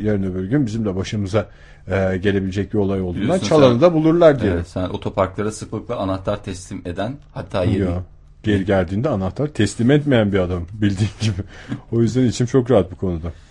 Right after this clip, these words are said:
Speaker 2: Ee, işte biraz dikkatli olacağız. Ben bu konuyla ilgili hani otoparklarda da, e, işte İstanbul'daki çok ünlü, e, gece kulüplerinden bir tanesinde,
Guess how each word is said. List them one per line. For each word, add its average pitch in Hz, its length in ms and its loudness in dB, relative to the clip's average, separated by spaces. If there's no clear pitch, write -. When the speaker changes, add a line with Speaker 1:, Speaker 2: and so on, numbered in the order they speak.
Speaker 2:
Ee, 87 460 -6
işte 90 260 -12
biraz 95 280 -4
dikkatli 95 360 -6
olacağız. 92 300 -6
Ben 92 300 -6
bu 92 80 -14
konuyla 98 340 -6
ilgili 92 180 -6
hani 98 160 -8
otoparklarda 107 760 -4
da, 107 240 -4
e, 80 260 -8
işte - 220 -18
İstanbul'daki 90 600 -8
çok 98 140 -16
ünlü, 95 340 -6
e, 82 340 -8
gece 95 240 -8
kulüplerinden 90 640 -8
bir 92 80 -10
tanesinde, 98 640 -8